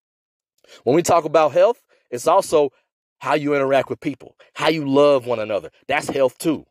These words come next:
That's health and wellness too. How you treat one another, how you respect and respond to one another. Love others the way you wanna be loved.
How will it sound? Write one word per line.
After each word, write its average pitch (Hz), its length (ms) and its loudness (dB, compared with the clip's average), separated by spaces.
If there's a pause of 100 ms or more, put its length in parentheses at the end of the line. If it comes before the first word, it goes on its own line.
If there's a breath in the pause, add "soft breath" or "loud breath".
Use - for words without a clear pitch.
(340 soft breath)
That's 156 240 -2
health 135 280 2
and 120 120 -8
wellness 131 300 0
too. 120 300 -12 (480)
How 151 240 0
you 165 160 -2
treat 170 260 -4
one 127 160 -2
another, 110 300 -4 (160 soft breath)
how 151 220 0
you 151 300 0 (200 soft breath)
respect - 580 0
and 120 100 -6
respond 139 520 -2
to 127 60 -4
one 117 180 -2
another. 87 380 -6 (680)
Love 143 340 2
others 151 260 -2
the 131 80 -10
way 139 120 -2
you 135 120 -8
wanna 127 200 -4
be 113 140 -14
loved. - 420 -12